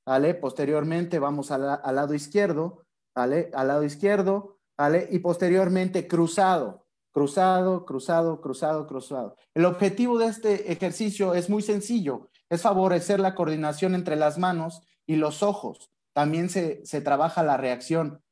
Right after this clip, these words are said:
de los niños. El nivel de dificultad lo podríamos incrementar con una superficie irregular, es decir, una pared rugosa, donde el rebote sea una variable,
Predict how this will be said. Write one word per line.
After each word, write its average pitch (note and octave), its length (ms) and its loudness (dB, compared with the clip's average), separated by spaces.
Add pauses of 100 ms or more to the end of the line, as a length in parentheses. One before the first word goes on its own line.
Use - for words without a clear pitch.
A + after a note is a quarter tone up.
(580)
de D3 120 6
los C3+ 200 4
niños. C#3+ 480 -2 (100)
El F3 220 6
nivel G#3 240 6
de A#3+ 100 8
dificultad G3 800 4
lo F#3+ 160 0
podríamos F#3 480 0
incrementar F#3+ 800 0 (240)
con E3 180 -2
una F#3 160 0
superficie E3+ 880 -6
irregular, F3 800 2 (200)
es C#3+ 140 -2
decir, F#3 320 0
una F3+ 220 0
pared D#3 360 2
rugosa, G3+ 760 0 (260)
donde E3+ 260 2
el E3+ 80 2
rebote F#3 460 -2
sea F#3+ 520 0
una F3+ 220 2
variable, E3 640 2